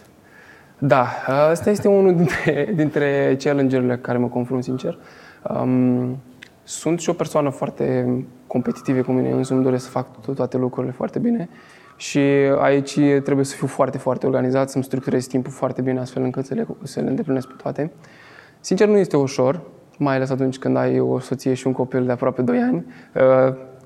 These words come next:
îți ia destul de mult timp, cel puțin, a, a crește acel copil, dar, uh, încerc să-mi structurez timpul foarte bine, ce înseamnă work, uh, și când vine partea, uh, partea private, partea personală, încerc să petrec mai mult timp cu familia. Până acum am iese,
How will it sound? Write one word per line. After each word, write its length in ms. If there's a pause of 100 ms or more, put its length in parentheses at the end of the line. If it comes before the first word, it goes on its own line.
(440)
îți 220
ia 120
destul 300
de 60
mult 320
timp, 220
cel 140
puțin, 320
a, 500
a 80
crește 240
acel 180
copil, 420 (280)
dar, 360
uh, 460
încerc 260
să-mi 120
structurez 340
timpul 220
foarte 260
bine, 180
ce 100
înseamnă 380
work, 360 (360)
uh, 100 (180)
și 180
când 280
vine 340
partea, 540
uh, 640
partea 280
private, 360
partea 240
personală, 460
încerc 220
să 60
petrec 240
mai 120
mult 200
timp 160
cu 60
familia. 380 (540)
Până 180
acum 160
am 140
iese, 460